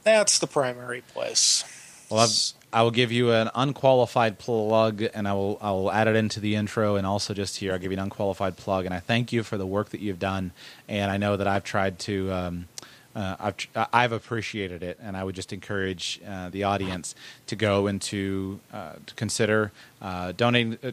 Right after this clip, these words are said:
Speaker 2: n-, A, consume the content on your site as far as the guides that you have written, and you'll find information there. Uh, if you have an iPhone, if you wanna do, if you have Republic Wireless, if you wanna do better than Republic Wireless, if you,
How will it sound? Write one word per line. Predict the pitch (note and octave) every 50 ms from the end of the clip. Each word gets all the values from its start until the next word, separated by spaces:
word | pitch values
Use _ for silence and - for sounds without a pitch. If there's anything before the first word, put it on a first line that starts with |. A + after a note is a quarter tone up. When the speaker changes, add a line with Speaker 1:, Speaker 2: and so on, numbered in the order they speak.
| - - A#2+
Speaker 2:
n-, | A#2+ A#2
A, | - B2 C3+ D3 C3 A2
consume | - - A2+ G#2+ - - D3 C#3+ B2+
the | A2+
content | - - A#2+ A#2 G#2+ - A2
on | G#2 F#2+ F#2+
your | F#2+
site | F#2 - - E2+ D#2+ F#2 -
as | - A2 G2
far | - - G#2 F#2+ F#2+ F#2
as | F#2 F2+ F2
the | F2 G2 F#2+ F2+ F#2 F2
guides | E2 G#2 G2+ F#2+ G2 G2+ G2+ F2+ F2
that | F#2 G#2 -
you | G2+ F2+
have | E2+ F#2+ F2+ E2
written, | F2 G2+ G2 - G2 D#2+ D#2 E2 - - - - - - -
and | - G#2+ G#2
you'll | G2+ A2 A#2 A#2
find | - - - A#2+ A#2 A#2 A#2 A2+
information | G#2+ G2+ - A2 G#2 G2+ G2+ G2+ - - A2 G2+
there. | F#2+ G#2 G2+ G2+ G2 G2 G2 - - - - - -
Uh, | G2 F2+ E2+ - -
if | - -
you | F2+
have | D#2 D2+
an | D2+
iPhone, | E2+ G#2+ B2+ C3 A#2+ - - B2 A2+ A2 A2 G#2+ G2+
if | F#2+ - -
you | G2 F#2+
wanna | F#2 G2 G2 F#2
do, | F2 E2 G#2 G2+ G2+
if | G2 F#2 -
you | G2 F#2 E2+ - -
have | F#2+ - - B2 B2+
Republic | A#2+ A#2 - B2 A#2 A2+ B2 -
Wireless, | - A2+ A2+ A2+ A2 A2 A2 -
if | G2 E2
you | G2 G2
wanna | G2 G#2 G#2 F#2+
do | F2 F2+ G2
better | E2+ G2 B2 C#3+ C#3
than | C3+ C3 B2
Republic | A#2+ G#2+ A#2 A2+ G#2+ A2+ A2 -
Wireless, | A2+ A2 A2 A2 A2 G#2+ G2 -
if | F#2+ E2+
you, | F#2+